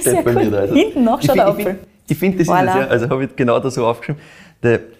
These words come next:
Speaker 1: er ist im Abgang, der ist lang da, der bleibt da
Speaker 2: Der bleibt.
Speaker 1: super schön da.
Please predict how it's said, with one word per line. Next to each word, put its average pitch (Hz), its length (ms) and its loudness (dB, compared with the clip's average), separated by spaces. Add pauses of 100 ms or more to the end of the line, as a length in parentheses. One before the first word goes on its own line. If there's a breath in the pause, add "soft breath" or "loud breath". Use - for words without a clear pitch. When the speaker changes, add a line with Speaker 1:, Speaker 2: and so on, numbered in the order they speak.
(180)
Speaker 1:
er 110 120 2
ist 107 80 0
im 117 120 4
Abgang, 110 300 -2
der 104 100 -2
ist 95 60 -6
lang 98 260 -2
da, 95 160 -4
der 95 100 -4
bleibt - 300 -2
da 98 100 2 (240)
Speaker 2:
Der 87 80 0
bleibt. - 320 -4
Speaker 1:
super 123 300 0
schön 113 200 -4
da. 101 240 -4